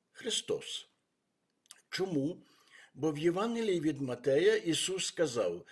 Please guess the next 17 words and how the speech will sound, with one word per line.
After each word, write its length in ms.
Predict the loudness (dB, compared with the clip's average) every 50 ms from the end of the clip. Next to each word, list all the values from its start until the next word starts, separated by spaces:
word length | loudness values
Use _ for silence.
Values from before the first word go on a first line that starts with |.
| -20 -20 -20 _
«Де 220 | -8 0 2 2 2
двоє 460 | 2 0 2 4 4 6 6 4 2
або 240 | 2 2 0 0 0
троє 460 | 0 4 6 8 8 8 6 0 -2
зібрані 580 | -4 -4 -4 -4 -2 -2 -2 -2 -2 -2 -4
в 100 | -4 -6
моє 360 | -6 -6 -4 -4 0 2 2 2
ім'я, 520 | 0 -2 -6 -6 -4 -2 -2 -2 -2 -6 -10 -20 _ _ -2
там 240 | -2 0 0 0 0
я 260 | 0 0 0 0 0
серед 460 | -4 -4 -6 -4 -6 -6 -8 -8 -14
них». 340 | -18 -18 -18 -20 _ _ _ _ _ _ _ _ _ _ _ _ _ _ _ _ _ _ _ -4
Тобто 400 | -4 -2 0 4 4 4 4 4
зіслана 720 | -4 -4 -2 -2 -2 -2 0 0 0 0 0 0 -2 -2
від 300 | -2 -4 -8 -8 -8 -6
нього 300 | -4 -4 -4 -4 -6 -10
благодать 840 | -12 -8 -8 -8 -6 -6 -6 -4 -2 -2 -2 -2 -4 -8 -16 -18